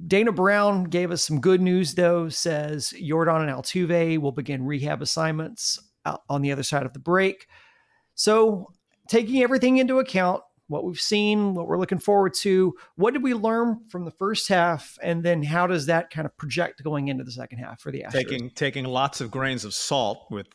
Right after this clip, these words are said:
Speaker 2: Astros provided injury updates. Uh, the most pedantic response would be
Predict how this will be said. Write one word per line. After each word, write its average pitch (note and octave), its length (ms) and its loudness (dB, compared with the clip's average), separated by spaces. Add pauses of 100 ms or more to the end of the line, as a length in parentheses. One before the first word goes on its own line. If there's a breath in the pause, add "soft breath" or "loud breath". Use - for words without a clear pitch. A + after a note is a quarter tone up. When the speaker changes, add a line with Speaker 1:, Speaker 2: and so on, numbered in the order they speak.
Speaker 2:
Astros G#2+ 680 -6
provided G2 540 -8
injury G#2 520 -8
updates. F2 580 -12 (600 soft breath)
Uh, A#2 540 0
the D#3 100 -2
most E3+ 240 0
pedantic F#3+ 480 0
response E3+ 560 2
would C#3 160 -6
be C#3+ 460 -2